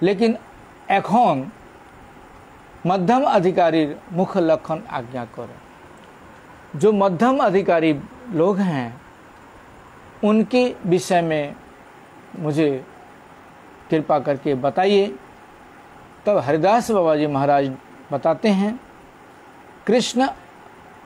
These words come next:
कृष्णे अनन्य भक्ति, भक्ति आत्मबुद्धि, ममता बुद्धि, इज्ज बुद्धि व तीर्थ बुद्धि सहित मैत्री।"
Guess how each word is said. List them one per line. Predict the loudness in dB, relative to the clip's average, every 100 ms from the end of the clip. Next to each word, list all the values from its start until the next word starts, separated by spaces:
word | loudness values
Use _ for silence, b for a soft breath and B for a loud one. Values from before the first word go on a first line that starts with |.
| -2
कृष्णे | 0 0 0 0
अनन्य | 0 0 2 2 2
भक्ति, | 2 0 -2 -6 -6 -10 -20 -20 -18 -6
भक्ति | -2 -2 -2 0 0 0
आत्मबुद्धि, | -2 0 -2 0 0 0 -2 -4 -6 -18 -20 -20 -6
ममता | 0 2 2 2 2
बुद्धि, | 2 -2 -4 -2 -2 -4 -14 -20 -20 -20 -20 -20 -20 -20 -20 -4
इज्ज | 0 0 0
बुद्धि | 0 2 0 -2 -2 -2 -2 -12 -20 -20 -20 -4
व | -2
तीर्थ | -2 2 0 2 -2
बुद्धि | 0 -2 0 0 0 -6 -16 -20 -20 -20 -20 -20
सहित | -6 0 0 -2
मैत्री।" | -6 -6 -6 -2 -2 -2